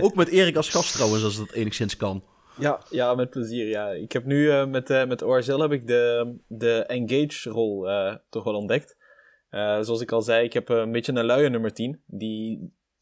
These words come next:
Speaker 2: die niet echt kan dribbelen. Dus, eh, en dan, ja, de engage-rol is daar, eh, daar ideaal voor. En dan, hij staat gewoon, eh, ja, eigenlijk achter de spits en, eh,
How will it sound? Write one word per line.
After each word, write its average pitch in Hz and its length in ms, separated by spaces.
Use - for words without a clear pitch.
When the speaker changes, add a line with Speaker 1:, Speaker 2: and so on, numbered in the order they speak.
Speaker 2:
die 117 280
niet 131 180
echt 127 180
kan 120 160
dribbelen. 107 400
Dus, 110 280
eh, 110 320
en 101 80
dan, 110 200
ja, 110 160
de 107 80
engage-rol 131 1000
is 127 100
daar, 127 260
eh, 113 360
daar 123 180
ideaal 127 400
voor. 110 300
En 113 240
dan, 110 240
hij 120 140
staat 117 260
gewoon, 117 280
eh, 110 140
ja, 107 100
eigenlijk 123 300
achter 120 280
de 113 60
spits - 340
en, 117 200
eh, 101 360